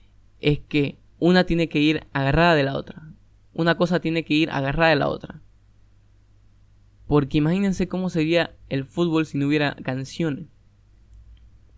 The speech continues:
Y con canciones no solo me refiero a sus himnos o todo lo que querrán, no, si-, sino también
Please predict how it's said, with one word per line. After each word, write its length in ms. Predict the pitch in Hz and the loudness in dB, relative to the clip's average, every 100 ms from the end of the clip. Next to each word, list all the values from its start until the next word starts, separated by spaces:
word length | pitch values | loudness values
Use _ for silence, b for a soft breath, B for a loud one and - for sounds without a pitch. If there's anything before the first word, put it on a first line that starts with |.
| - | -8
Y 80 | - | -2
con 120 | 196 | 0
canciones 360 | 196 196 240 233 | 2 2 0 0
no 100 | 220 | -2
solo 220 | 196 202 | 0 0
me 320 | 202 165 151 | 0 2 2
refiero 320 | 139 139 156 160 | 2 2 4 4
a 80 | |
sus 280 | 151 - 135 | 2 -4 -2
himnos 360 | 147 156 147 139 | 4 4 2 -4
o 80 | 135 | -4
todo 140 | 147 | -4
lo 100 | 139 | -4
que 60 | 131 | -4
querrán, 320 | 135 147 160 | -2 -2 0
no, 120 | 151 | -2
si-, 380 | 143 - - 143 | -4 -6 -4 -4
sino 240 | 139 151 | -2 -2
también 360 | 170 165 175 | 0 0 -2